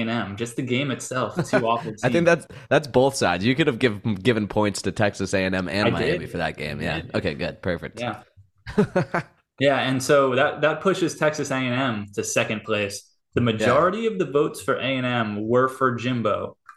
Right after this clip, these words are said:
Speaker 1: but we also had a vote for the twelfth man, <laughs> which is a great vote. The Yell
Speaker 2: Love that
Speaker 1: Leaders.
Speaker 2: vote. That was Dylan, that was Dylan Narowski, my, my buddy, uh,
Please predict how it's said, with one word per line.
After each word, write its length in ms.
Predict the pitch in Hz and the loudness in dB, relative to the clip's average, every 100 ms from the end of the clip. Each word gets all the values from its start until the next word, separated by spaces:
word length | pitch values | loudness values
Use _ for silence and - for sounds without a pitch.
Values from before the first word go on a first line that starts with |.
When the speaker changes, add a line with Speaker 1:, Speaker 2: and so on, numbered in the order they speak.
| _ - | _ -6
Speaker 1:
but 220 | 127 104 | -4 0
we 100 | 117 | 2
also 380 | 120 - 131 113 | 2 2 0 0
had 460 | 113 110 113 110 _ _ _ _ _ _ _ _ _ _ _ _ _ _ 127 | 0 -2 -2 -8 _ _ _ _ _ _ _ _ _ _ _ _ _ _ -6
a 60 | |
vote 340 | 120 123 - - | 2 2 2 -4
for 60 | |
the 100 | 110 | -4
twelfth 420 | 110 - 120 123 117 | -4 0 0 0 -4
man, 460 | 104 104 127 165 - - - _ | -4 -2 -2 -2 -6 -12 -20 _
<laughs> 360 | _ _ _ - | _ _ _ 2
which 180 | 127 | 4
is 120 | 127 110 | 4 2
a 60 | |
great 520 | 98 117 107 113 104 | 0 -2 2 2 2
vote. 360 | 87 107 - 120 | -2 -2 -2 -4
The 80 | 113 | 0
Yell 220 | 110 120 | 2 4
Speaker 2:
Love 60 | 120 | 2
that 40 | 127 | 0
Speaker 1:
Leaders. 200 | 131 147 90 | 0 -2 -2
Speaker 2:
vote. 180 | 87 - _ _ _ - | -4 -8 _ _ _ -2
That 100 | 120 | 2
was 160 | 120 110 | 2 2
Dylan, 400 | 127 120 113 113 | 2 4 0 2
that 120 | 110 | 2
was 140 | 113 107 | 2 2
Dylan 240 | 120 113 | 2 2
Narowski, 580 | 107 104 104 101 107 92 | 2 2 2 0 -2 0
my, 260 | 92 98 - | 0 0 -2
my 160 | 95 95 | -4 0
buddy, 380 | 101 98 95 92 | 2 2 2 0
uh, 300 | 85 90 | 0 -2